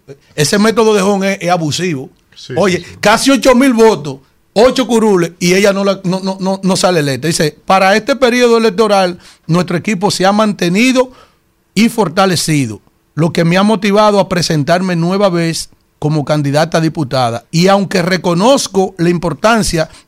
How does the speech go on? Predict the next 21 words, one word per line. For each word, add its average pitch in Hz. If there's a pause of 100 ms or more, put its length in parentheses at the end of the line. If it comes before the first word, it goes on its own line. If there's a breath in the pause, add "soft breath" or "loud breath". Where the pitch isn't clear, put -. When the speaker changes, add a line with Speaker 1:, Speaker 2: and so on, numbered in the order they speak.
Speaker 1:
del 151
impacto 165
de 156
un 196
puesto 208
legislativo 185 (360)
de 143
esta 175
naturaleza, 185 (540)
tiene, 208 (320)
eh, 160 (100)
eh, 143 (260)
del 180
impacto 196
que 202
tiene, 208
eh, 185 (140)
eh, 160
el 156
puesto 185
legislativo, 190